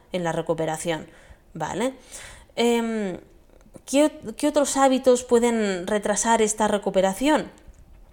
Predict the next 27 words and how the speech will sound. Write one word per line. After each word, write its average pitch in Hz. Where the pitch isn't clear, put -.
Bueno, 202
eh, 185
quitar 180
los 196
carbohidratos. 190
A 180
veces 220
decimos, 226
"No, 262
es 294
que 277
como 233
no 240
entreno, 277
quito 269
los 247
carbohidratos". 208
Pero 170
a 165
ver, 190
hijo 175
mío, 202
no 190
se 208
trata 240
de 214
quitarlos, 202